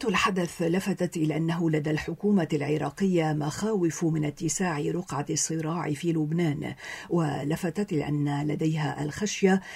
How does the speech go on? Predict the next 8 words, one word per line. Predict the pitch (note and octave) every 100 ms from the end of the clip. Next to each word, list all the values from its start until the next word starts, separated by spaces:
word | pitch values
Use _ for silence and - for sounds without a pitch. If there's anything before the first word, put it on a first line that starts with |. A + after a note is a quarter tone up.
| -
من | F#3+
انهيار | G3 F3+ F#3 A#3 B3 F#3 D3+
هدنة | E3 D#3+ D#3
الفصائل | D#3 E3 D#3+ - E3+ D#3 D3+ D3+ - - -
في | - F#3
حال | - - A#3+ F3 D3+
وقوع | D3+ D#3+ - G#3 D#3 C#3+
حرب | C#3 - G#3+ E3+ F3 E3